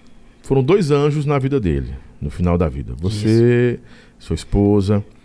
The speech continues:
Speaker 1: a dedicação. Tanto é que naquele dia que a gente almoçou, eu perguntei, "Pô, Tônio, como é que você lida com isso aqui, cara?" Porque, é, você, você mesmo com a perna, como estava, sofrendo cirurgia, baqueado,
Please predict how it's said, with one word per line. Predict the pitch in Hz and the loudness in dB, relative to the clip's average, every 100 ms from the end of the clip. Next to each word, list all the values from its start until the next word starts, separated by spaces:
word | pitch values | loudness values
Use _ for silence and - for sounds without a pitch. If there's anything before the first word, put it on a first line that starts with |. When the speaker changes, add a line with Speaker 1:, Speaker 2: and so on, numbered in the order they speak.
| - - _ - _ | -20 -20 _ -20 _
Speaker 1:
a | 85 | -4
dedicação. | 87 95 95 117 | -2 -2 -2 -2
Tanto | 113 143 | -4 -4
é | |
que | 151 | -2
naquele | 156 139 | -2 0
dia | |
que | 135 | 0
a | |
gente | 135 | 2
almoçou, | 139 135 127 139 | 2 0 0 0
eu | |
perguntei, | 135 131 120 110 | 0 -4 -4 -6
"Pô, | 110 135 | -4 -8
Tônio, | - 151 143 117 - - - | -6 -8 -8 -10 -16 -20 -20
como | - - | -18 -14
é | - | -12
que | |
você | - | -10
lida | 123 123 120 | -8 -6 -8
com | 110 | -10
isso | 107 | -12
aqui, | - - | -14 -16
cara?" | 85 - 90 | -16 -14 -14
Porque, | - 87 - - 190 - - - - - - | -14 -14 -12 -8 -8 -10 -20 -20 -20 -20 -12
é, | - 104 104 104 101 95 90 - - - | -4 0 2 4 4 2 0 -4 -10 -6
você, | 113 - 156 - | -4 -4 -6 -10
você | - 143 160 | -4 -2 0
mesmo | 160 185 208 | 2 2 2
com | 214 | -2
a | 220 | -6
perna, | - 151 143 151 185 196 - - - - - _ _ - - | 0 4 4 2 -4 -6 -16 -20 -20 -20 -20 _ _ -20 -4
como | 156 165 143 | -2 0 0
estava, | 139 - 127 120 123 135 | -2 0 4 4 2 -2
sofrendo | - - 139 175 190 | -4 -2 0 0 -2
cirurgia, | 214 190 127 101 123 143 151 | -2 0 -2 0 0 2 2
baqueado, | 120 131 202 - 185 139 117 120 127 135 143 | 2 -2 -2 -4 -2 2 4 2 0 -8 -10